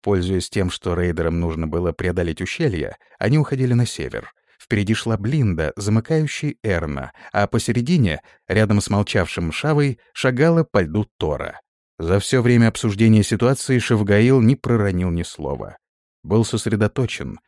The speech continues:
но не подавал вида, что чем-то озабочен. Тора поглядывала на него и примеряла его на себе как мужа. Конечно, она бы никогда не согласилась взять его в мужья, если бы не желание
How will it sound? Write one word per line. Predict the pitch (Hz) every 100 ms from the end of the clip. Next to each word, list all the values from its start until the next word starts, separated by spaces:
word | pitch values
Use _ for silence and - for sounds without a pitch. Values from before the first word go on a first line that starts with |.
| _ -
но | 143 151
не | 131 139
подавал | 143 139 117 82
вида, | 71 101 117 117 104
что | - 92
чем-то | - 80 85
озабочен. | 82 92 76 - - - _ _ _ _
Тора | 185 170
поглядывала | - - 92 151 156 151 151
на | 147
него | 147 139 131
и | 120
примеряла | 120 113 113 156 165
его | 160 151 127 127
на | 135
себе | - 104 87 110
как | - 113 -
мужа. | 80 71 69 65 - _ _ _ _ _
Конечно, | - 196 185 151
она | 147 143
бы | 127
никогда | 131 120 131 127
не | 151 101
согласилась | - 90 95 - 110 104 -
взять | 85 95 98 -
его | 92 90
в |
мужья, | 92 98 98 127 131 82 - _ -
если | 131 - 127
бы | 123
не | 117
желание | 104 104 101 92 78 64 57